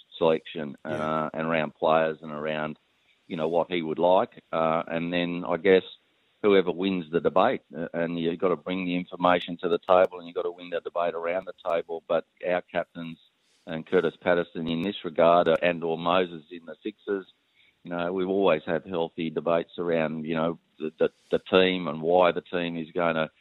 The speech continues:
Speaker 1: or the eleven that's presented or twelve that's presented to the, to the captain, uh, on the day, and he gets about his business after that. But certainly they've got an involvement in the process.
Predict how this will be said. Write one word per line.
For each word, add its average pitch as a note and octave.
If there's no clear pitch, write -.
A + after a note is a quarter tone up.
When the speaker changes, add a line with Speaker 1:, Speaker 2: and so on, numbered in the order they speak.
Speaker 1:
or E2
the D#2
eleven E2
that's -
presented F2
or D2
twelve E2+
that's E2
presented E2
to -
the, D#2+
to F#2
the E2
captain, E2+
uh, E2+
on F2
the D#2+
day, F2
and E2
he E2
gets E2+
about E2+
his D#2+
business F2+
after E2+
that. F#2+
But D#2+
certainly D#2+
they've E2+
got E2+
an D#2
involvement D#2
in D#2
the D2+
process. E2+